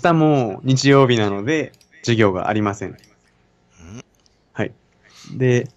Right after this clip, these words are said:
Speaker 1: 明日は僕のアカペラのバンドの練習があります。
Speaker 2: え、アカペラのバンドに入っていますか？
Speaker 1: はい。はい。僕はアカペラのバンドのメンバーです。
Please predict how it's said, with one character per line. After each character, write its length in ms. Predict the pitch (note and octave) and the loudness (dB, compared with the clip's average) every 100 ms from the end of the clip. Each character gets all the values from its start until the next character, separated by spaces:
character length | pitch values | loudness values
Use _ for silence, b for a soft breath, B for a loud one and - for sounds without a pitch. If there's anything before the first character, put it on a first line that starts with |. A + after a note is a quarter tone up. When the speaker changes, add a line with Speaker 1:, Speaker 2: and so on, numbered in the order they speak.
| _ - | _ -2
Speaker 1:
明 80 | C3 - | -2 2
日 120 | F#3+ | 2
は 480 | E3 B2+ A#2+ G#2+ F#2+ - - _ _ | 4 4 2 -2 -4 -12 -20 _ _
僕 240 | - A#2 C#3+ | -10 -2 2
の 400 | C#3+ C#3 C3+ - - - | 4 4 4 0 -10 -8
ア 100 | A#2+ | -4
カ 120 | C#3 | -2
ペ 140 | D3+ | 0
ラ 120 | C#3 | 2
の 280 | C3+ C3 C3 | 2 0 0
バ 160 | A2+ B2 | -2 0
ン 80 | B2+ | 0
ド 140 | A#2+ | -2
の 260 | A#2 A2+ G#2+ _ | -2 -4 -8 _
練 180 | B2 B2+ | 0 0
習 240 | B2+ B2+ | 2 0
が 220 | A2+ G#2+ G#2+ | 0 0 -2
あ 40 | |
り 120 | G#2 | -4
ま 140 | F#2+ - | -4 -8
す。 160 | - _ _ _ _ _ _ - - | -18 _ _ _ _ _ _ -14 -12
Speaker 2:
え、 120 | A2 - | -12 -12
ア 140 | - G#2+ | -12 -8
カ 160 | C#3 | -8
ペ 140 | C3+ D3+ | -6 -6
ラ 120 | D3 | -4
の 180 | C#3 C3 _ _ | -6 -8 _ _
バ 160 | A2+ | -2
ン 120 | C#3+ A#2+ | -2 -6
ド 120 | E2 | -10
に 300 | D2+ C#2 - _ | -10 -14 -20 _
入 240 | - D3+ | -2 -2
っ 20 | |
て 80 | - | -2
い 40 | D2 | -8
ま 100 | C#2 | -14
す 140 | - | -14
か？ 160 | - - _ _ | -16 -20 _ _
Speaker 1:
は 140 | - D3 | -2 -2
い。 20 | |
は 60 | |
い。 20 | - | 2
僕 340 | B2+ B2 C#3 | 2 4 2
は 280 | C#3 C#3 - - | 4 4 2 -2
ア 80 | |
カ 140 | C3 C3+ | -4 -2
ペ 120 | C#3 | 2
ラ 140 | C3+ | 2
の 320 | C3+ C3 B2+ - | 2 2 0 -2
バ 220 | A#2 B2+ | 0 0
ン 100 | B2+ | 2
ド 140 | B2 | 0
の 280 | B2 B2 - - | 0 0 -2 -2
メ 160 | C3+ | 0
ン 80 | B2+ | 2
バ 140 | A2 | 2
ー 20 | F2 | 0
で 100 | D2 | -8
す。 300 | - - | -16 -18